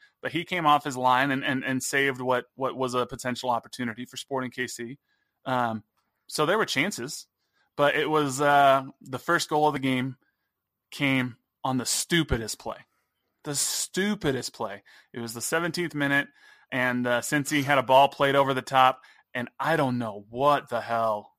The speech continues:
Zendejas is thinking, but he came way out of his box,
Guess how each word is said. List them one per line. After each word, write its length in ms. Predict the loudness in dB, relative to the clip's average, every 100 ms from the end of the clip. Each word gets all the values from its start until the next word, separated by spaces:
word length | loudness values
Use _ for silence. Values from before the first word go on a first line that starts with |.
| _
Zendejas 680 | -10 -6 -4 -2 2 2 0
is 80 | -6
thinking, 400 | -6 -4 -6 -8 _ _
but 100 | -8
he 160 | -6 -6
came 480 | -4 -4 -4 -6 2
way 320 | 6 8 8
out 180 | 6 4
of 60 |
his 160 | -2 -4
box, 460 | 0 0 0 -8